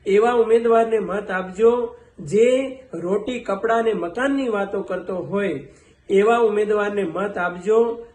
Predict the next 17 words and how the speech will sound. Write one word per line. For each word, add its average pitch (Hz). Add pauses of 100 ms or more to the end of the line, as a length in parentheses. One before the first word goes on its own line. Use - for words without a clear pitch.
(100)
જે 226
ખેડૂતોને 240
મૂંઝવતા 202
પ્રશ્નોની 240
વાતો 190
કરતો 185
હોય. 214 (260)
એવા 214
ઉમેદવારને 208
મત 175
આપજો 180 (300)
જે 190 (600)
વિસાવદર 254
વિધાનસભામાં 220 (340)
મોંઘવારી, 214
ગરીબી, 202
ભ્રષ્ટાચાર 233